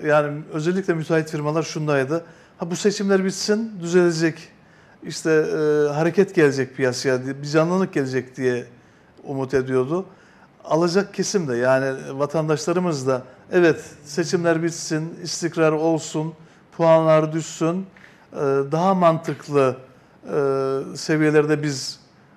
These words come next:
e, evlerimizi alalım, e, taksitlerimizi ödeyelim, ev sahibi olalım." diye bir düşünce vardı ama beklenenler olmadı. İki seçimden sonra da, e, bu,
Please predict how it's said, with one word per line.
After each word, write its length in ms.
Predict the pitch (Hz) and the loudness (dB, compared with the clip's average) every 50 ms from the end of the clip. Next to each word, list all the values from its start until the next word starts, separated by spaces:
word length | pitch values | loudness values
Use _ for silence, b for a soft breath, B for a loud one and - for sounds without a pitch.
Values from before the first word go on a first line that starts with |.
| b - | b -18
e, 640 | - - 143 139 135 135 143 165 - - - 147 165 | -14 -10 -8 -8 -8 -8 -10 -12 -14 -16 -10 -4 -2
evlerimizi 480 | 160 151 151 151 151 147 143 135 139 | 0 2 4 4 4 2 0 -2 0
alalım, 480 | 127 139 143 143 143 143 139 135 139 151 160 - - - _ _ _ _ _ _ _ - | 0 2 2 4 4 4 2 0 -2 -4 -10 -16 -20 -20 _ _ _ _ _ _ _ -14
e, 120 | - - 147 143 139 135 131 131 131 131 135 151 190 208 226 - - - - _ - - - - - - | -8 -6 -4 -2 -2 -2 -2 -4 -6 -6 -8 -12 -14 -18 -18 -20 -20 -20 -20 _ -20 -20 -20 -20 -18 -10
taksitlerimizi 640 | - 160 151 - - - - 160 151 147 147 139 147 | -6 -6 -6 -6 -6 -4 0 0 0 0 0 -4 -4
ödeyelim, 520 | 151 147 143 151 147 143 143 143 139 147 - - - - | -4 -4 0 2 2 2 2 0 -4 -6 -12 -16 -12 -6
ev 100 | - 165 | -4 -4
sahibi 320 | 151 - 170 156 147 143 147 | -2 0 2 2 2 2 2
olalım." 460 | 143 135 135 135 131 135 135 139 139 | 2 2 2 2 0 -2 -6 -6 -4
diye 140 | 139 135 135 | -4 -4 -4
bir 100 | 135 135 | -4 -8
düşünce 360 | 135 123 - 147 143 160 165 | -12 -10 -8 -4 -2 0 2
vardı 240 | 185 196 196 214 208 | 2 2 2 2 2
ama 260 | 190 185 185 190 190 B B B B B B - | 2 2 0 -2 -4 B B B B B B 0
beklenenler 540 | 196 185 190 202 202 196 196 190 190 190 196 | 0 2 4 2 2 2 2 2 2 4 6
olmadı. 460 | 196 190 175 165 156 156 170 190 185 | 6 4 4 4 2 0 0 -2 -4
İki 160 | 202 190 - | -4 -8 -6
seçimden 460 | - 202 190 - 202 196 202 202 196 | -4 -4 -2 -2 -2 0 0 0 0
sonra 340 | 175 - 180 165 151 139 131 | 0 0 -2 0 0 0 2
da, 220 | 135 147 160 151 B B B B B B B B - | 0 0 0 -2 B B B B B B B B -6
e, 340 | - 156 147 147 147 156 160 | -4 -2 0 0 0 -2 -2
bu, 280 | 180 185 180 180 - | 0 0 0 0 -2